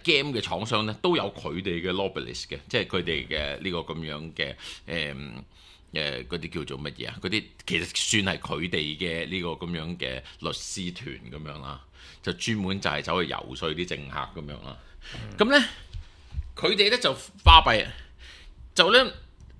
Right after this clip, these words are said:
Speaker 1: 好短嘅幾日之間呢，就已經呢，就已經回應咗幾次有關呢一個噉樣嘅，誒，Stop Killing Games 嘅一個噉樣嘅，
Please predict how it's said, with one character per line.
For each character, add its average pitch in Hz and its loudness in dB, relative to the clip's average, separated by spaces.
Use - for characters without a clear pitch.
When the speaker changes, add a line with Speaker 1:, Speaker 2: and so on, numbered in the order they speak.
Speaker 1:
好 139 6
短 127 4
嘅 180 4
幾 113 4
日 131 8
之 156 4
間 135 6
呢， 135 4
就 107 2
已 113 -2
經 151 0
呢， 151 0
就 120 4
已 123 -4
經 165 2
回 69 -6
應 92 -2
咗 95 -2
幾 80 0
次 - -2
有 73 0
關 104 2
呢 104 -6
一 98 4
個 87 -2
噉 - -10
樣 73 -6
嘅， 55 -4
誒， 78 -10
Stop - -4
Killing 92 -4
Games 80 -4
嘅 76 2
一 - -2
個 85 -6
噉 85 -8
樣 82 -10
嘅， 78 -12